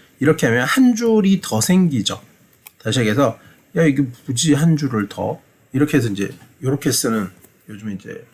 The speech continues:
아이디들은 대충 그런 방식으로 나오죠. 자,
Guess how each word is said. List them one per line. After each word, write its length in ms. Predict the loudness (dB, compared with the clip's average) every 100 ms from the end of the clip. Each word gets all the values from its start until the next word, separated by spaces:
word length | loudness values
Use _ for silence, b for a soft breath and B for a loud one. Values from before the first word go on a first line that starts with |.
| _ _ _ _ _ -8
아이디들은 580 | -4 -4 -6 -8 -8 -4
대충 480 | -4 -4 -6 -8 -10 _
그런 220 | -6 -6
방식으로 320 | -6 -8 -8 -8
나오죠. 460 | -8 -6 -6 -10 _ B B B B B B B B B B B B _
자, 340 | 0 2 2